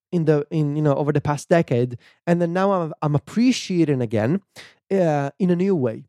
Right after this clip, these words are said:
Like, for example, AppleScript. Like, an, I, I used to be, you know, huge on AppleScript many, many years ago. And then workflow, ha-, well, first, uh, editorial and Pythonista happened.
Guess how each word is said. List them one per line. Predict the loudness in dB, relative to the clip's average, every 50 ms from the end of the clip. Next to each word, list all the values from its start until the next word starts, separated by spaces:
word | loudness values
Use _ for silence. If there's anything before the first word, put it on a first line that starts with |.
| _ _ -8
Like, | -8 -6 -4
for | -2 -4 -2
example, | 0 0 -2 0 -2 -2
AppleScript. | -2 -2 -4 -4 -4 -4 -4 -2 -2 -2 -2 -4 -8 -16 -20 _ _ _ _
Like, | -2 0 0
an, | 0 0 -2 -6 _
I, | -4 -4 -4 -2
I | -2 0
used | 2 2 2 0 0
to | -2 -2
be, | 0 -2 0 0 2 2
you | 0 0 0 0
know, | 0 0 -2 -4 _ _
huge | _ -18 -18 -12 -6 -2 0 0 0 2 2 2
on | 2 2 0 -6 -4 0
AppleScript | 0 0 0 0 -2 -6 -8 -2 0 0 0 0 0 0
many, | 0 2 2 2 2
many | 0 0 0 0 0
years | 0 0 0 0
ago. | -2 0 0 0 0 -2 -4 _ _ _ _ _ _ _ _ -4
And | -2 0
then | 0 0 0 -2
workflow, | 0 2 2 2 2 0 -4 -4 -2 0 0 0
ha-, | -2 -2 -2
well, | 0 2 2 2 0 -4 _ _ _ _
first, | -2 -2 0 -2 -4 -10 -16 -18 -10 _
uh, | -2 0 0 0 0 2
editorial | 2 2 2 0 -6 -6 -2 0 0 2 0 0 0 -2
and | -4 -6 -6
Pythonista | -4 -4 -4 -2 -2 -2 -2 -2 -2 -2 -2 -2 -2
happened. | -2 -2 -4 -6 -6 -6 -6 -6 -8 -12